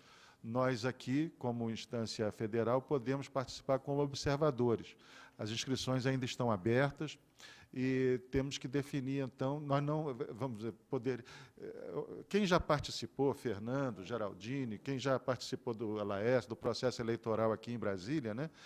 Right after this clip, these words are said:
já conhece mais ou menos, né, como é que funciona, né? Tem, é um, tem que montar cha-, pelo menos em todos os que eu participei, eu participei, se eu não me engano, de quatro,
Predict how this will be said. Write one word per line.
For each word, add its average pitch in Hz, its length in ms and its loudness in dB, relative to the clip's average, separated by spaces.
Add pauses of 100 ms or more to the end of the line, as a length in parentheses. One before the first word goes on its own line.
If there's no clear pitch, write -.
(200)
já 135 180 0
conhece 131 460 0
mais 131 220 0
ou 139 80 0
menos, 120 360 -2
né, 113 100 -6
como 117 220 -6
é 113 40 -4
que - 80 -20
funciona, 120 600 -2
né? 107 220 -8
Tem, 113 200 -4 (340)
é 101 60 -2
um, 120 540 -4 (400)
tem 117 120 -6
que 127 80 -10
montar 113 380 -2
cha-, - 320 -4 (1080)
pelo 135 160 2
menos 156 160 2
em 160 80 -2
todos 170 340 2
os 117 100 -6
que - 100 -4
eu 113 60 0
participei, 123 720 -2
eu 107 100 0
participei, - 460 -6
se 120 120 -6
eu - 20 -8
não 113 80 -6
me 110 80 -4
engano, 104 200 -6
de 95 100 -8
quatro, 143 440 4